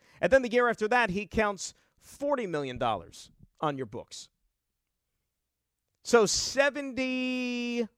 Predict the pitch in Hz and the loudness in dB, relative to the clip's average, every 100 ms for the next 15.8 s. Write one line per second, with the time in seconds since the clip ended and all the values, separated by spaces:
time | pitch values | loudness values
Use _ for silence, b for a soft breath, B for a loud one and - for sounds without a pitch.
0 | _ _ _ _ _ 220 233 - - - | _ _ _ _ _ 4 4 4 -8 -4
1 | 247 254 269 240 220 226 226 214 214 220 | 0 0 -2 -4 -2 0 -2 -2 -2 -2
2 | 208 196 185 190 190 180 156 151 - 175 | -4 -2 0 2 0 -2 -8 -10 -6 -6
3 | 135 87 - - _ _ _ _ 196 185 | -6 -10 -18 -20 _ _ _ _ 0 2
4 | 180 214 - - 208 175 185 170 117 85 | 2 0 -4 -10 -10 -8 -8 -8 -10 -16
5 | - - _ _ _ _ _ _ _ 175 | -20 -20 _ _ _ _ _ _ _ 0
6 | 165 160 180 185 - 180 160 151 156 139 | 2 4 4 2 -2 -6 -6 -6 -6 -6
7 | 156 139 131 110 - 104 b - 127 214 | -4 -6 -6 -12 -12 -14 b -18 0 2
8 | 320 339 269 269 220 - 226 226 - 170 | 2 -2 -8 -8 -10 -6 -6 -6 -6 -6
9 | 147 175 190 - 170 - 180 160 117 104 | -4 -4 -6 -8 -14 -10 -6 -6 -6 -12
10 | - _ _ _ _ _ - 175 196 170 | -20 _ _ _ _ _ -4 -2 -2 0
11 | 185 175 165 160 160 151 107 160 143 - | 0 0 2 4 4 2 -2 -4 -4 -10
12 | 127 90 - - _ _ _ _ _ _ | -12 -14 -20 -20 _ _ _ _ _ _
13 | _ _ _ 165 160 151 143 151 - - | _ _ _ -4 0 0 0 -6 -8 -8
14 | 113 120 190 165 190 151 160 135 104 147 | -8 -2 -2 0 -4 -2 -6 -6 -10 -12
15 | 98 104 117 131 - 123 123 | -12 -8 -6 -6 -10 -16 -14